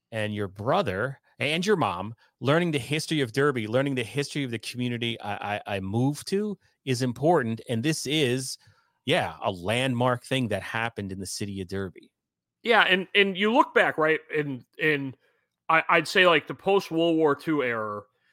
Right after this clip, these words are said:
Speaker 2: you, you kinda have it in Derby, really, like, three or four major events that have, you know, r-,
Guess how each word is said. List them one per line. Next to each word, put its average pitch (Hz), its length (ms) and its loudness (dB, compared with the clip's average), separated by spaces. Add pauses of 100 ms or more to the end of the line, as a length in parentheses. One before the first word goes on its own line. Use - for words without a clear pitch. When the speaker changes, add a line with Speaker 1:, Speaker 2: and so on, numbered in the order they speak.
(180)
Speaker 2:
you, 147 200 -8
you 165 160 -6
kinda 190 300 4
have 170 320 6
it 160 140 -4
in 151 240 -4
Derby, 147 640 4 (120)
really, 151 380 2
like, 127 300 0
three 160 160 0
or 165 80 2
four 151 280 0
major 135 440 -2
events 123 480 -6
that 117 200 -6
have, 113 360 -6 (720)
you 135 100 -2
know, 123 280 0
r-, 147 60 -6